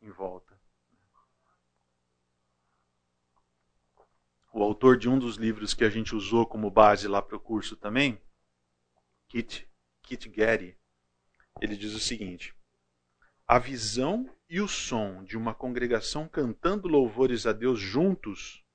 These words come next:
é um testemunho radical em meio a uma cultura que rejeita a Deus e abraça o individualismo. Nosso cântico é a manifestação pública daquilo que cremos."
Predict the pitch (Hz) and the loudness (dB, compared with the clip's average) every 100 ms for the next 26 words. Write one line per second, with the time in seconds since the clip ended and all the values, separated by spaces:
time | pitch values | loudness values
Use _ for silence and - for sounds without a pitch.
0 | _ _ _ _ _ - 123 120 127 - | _ _ _ _ _ -4 -2 0 -2 0
1 | 127 131 131 104 135 160 180 - 117 113 | 0 2 2 4 6 6 4 0 4 4
2 | 117 - - - - _ _ _ _ 127 | 4 -2 -18 -20 -20 _ _ _ _ 2
3 | 123 117 123 131 131 127 131 120 - 135 | 4 6 6 4 2 0 -2 -8 -2 -2
4 | 123 135 120 143 120 98 127 156 - 143 | -2 -8 -4 -2 -2 0 -2 -2 -2 -2
5 | 104 107 113 - - 120 120 107 104 107 | 0 0 -2 -8 -12 -4 -4 0 2 2
6 | 107 - 120 - _ 113 113 113 113 117 | 2 -4 -8 -14 _ -6 -6 -6 -10 -2
7 | 117 101 101 95 95 _ _ _ _ _ | -2 -2 -10 -16 -20 _ _ _ _ _
8 | _ _ _ _ _ 120 135 - - 139 | _ _ _ _ _ 4 4 4 4 6
9 | 156 - 120 101 95 - 117 117 127 120 | 6 2 -6 -10 -16 0 0 2 -2 -2
10 | 123 - 113 - 123 - - 190 190 208 | -2 -4 -6 -4 -4 -6 -2 -2 0 0
11 | 208 208 196 - - 120 113 - 113 117 | 2 0 -2 -16 0 2 2 -4 -6 -4
12 | 123 131 _ _ 135 - 104 104 95 92 | -6 -12 _ _ -18 -2 0 0 -4 -10
13 | - - - - | -12 -12 -14 -18